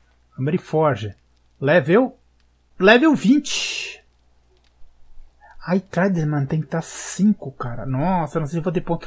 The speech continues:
Eu vou ter que liberar isso aqui urgente quando eu chegar lá, gente. Pra poder craftar a Workbench, crafto Taylor Station, eletricidade e lights para i-,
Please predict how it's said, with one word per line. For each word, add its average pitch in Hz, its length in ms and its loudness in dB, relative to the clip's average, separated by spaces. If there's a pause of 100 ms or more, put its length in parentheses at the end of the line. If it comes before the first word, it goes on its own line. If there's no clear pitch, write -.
(140)
Eu 135 60 -4
vou 135 80 -4
ter 156 80 -6
que 156 100 -4
liberar 165 320 2
isso 165 140 -2
aqui 175 160 -4
urgente 185 420 -2
quando 156 140 -6
eu 143 40 -8
chegar 143 260 0
lá, 143 120 4
gente. 135 220 -2 (640)
Pra 175 720 6 (180)
poder 208 240 4
craftar 185 920 4 (1000)
a 165 120 -4
Workbench, 208 880 2
crafto 202 440 2
Taylor 208 360 6
Station, 269 680 2 (760)
eletricidade 208 1000 4
e 202 80 0
lights - 840 0
para 208 280 0 (460)
i-, 262 180 8